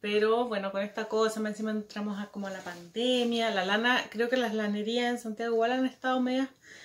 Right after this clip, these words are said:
complicadas con su stock personal porque no ha llegado la lana del extranjero. Entonces, ya,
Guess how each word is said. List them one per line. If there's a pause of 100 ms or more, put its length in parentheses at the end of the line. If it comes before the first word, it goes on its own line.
(420)
complicadas
con
su
stock
personal
porque
no
ha
llegado
la
lana
del
extranjero. (560)
Entonces, (1500)
ya,